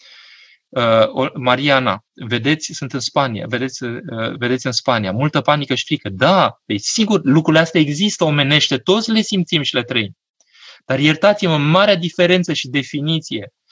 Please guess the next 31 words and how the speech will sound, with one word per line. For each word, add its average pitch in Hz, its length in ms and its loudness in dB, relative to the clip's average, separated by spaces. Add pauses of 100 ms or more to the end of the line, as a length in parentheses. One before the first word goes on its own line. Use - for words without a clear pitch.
(160)
între 131 340 -2
un 131 280 0
om 190 180 4
care 165 240 2
se 143 140 -4
ține 156 260 -4
de 135 120 -4
Hristos 135 360 -8
și - 100 -8
un 131 60 -6
om 135 80 -4
care 135 180 0
e 127 60 0
pe 120 120 -6
lângă 131 240 -4
Hristos 123 480 -6 (320)
e 123 140 -2
că 139 120 -2
omul 165 240 4
care 180 220 4
se 147 140 -2
ține 170 240 -2
de 143 120 0
Hristos 135 460 -6
e 151 40 -2
omul 170 200 2
pe 151 120 2
care 143 240 4
îl 131 160 2
ține 190 380 4
Hristos. 104 560 -10